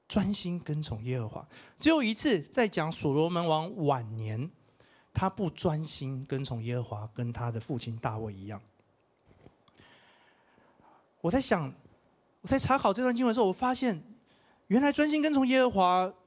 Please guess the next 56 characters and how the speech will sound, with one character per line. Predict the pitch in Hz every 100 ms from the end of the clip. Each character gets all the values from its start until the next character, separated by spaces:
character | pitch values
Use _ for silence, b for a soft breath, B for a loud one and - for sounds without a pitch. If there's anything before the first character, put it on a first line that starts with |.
| _
是 | - 240
我 | 214 156
们 | 139 135 156
中 | - 226
文 | 202 160
看 | 190 151
到 | 160 120
的， | - B B B
它 | -
其 | - 220
实 | 226
背 | - 294 220
后， | - 277 170 135 _ _
它 | - 240
原 | 170 214
本 | 226
的 | 156
意 | 196 175
思 | 165
是 | - 151 123 b b -
他 | 180 180 175
装 | - 196 175
满 | 180 160 101 107 _ _ _ _ -
在 | - 165 123
神 | - 113 127
的 | 120
后 | - 185
面。 | 123 123 127 95 _ _ _ _ _ _ _ _ _ b b b
什 | -
么 | 247
叫 | 339
做 | 320 330
他 | - 320
装 | 320 320 320 320
满， | 233 139
或 | 147 233
他 | 240
被 | 254
装 | 196 262 254
满 | 262 170 131
在 | 202
神 | 180 139
的 | 175
后 | - 202
面 | 214 175
呢？ | 170 170 b b b b b b b b b _
我 | - 156
们 | 170
有 | 180
点 | 170 131
抽 | - 160
象 | 165 131
的 |
想 | 113 104 98
象 | 135
哈， | 113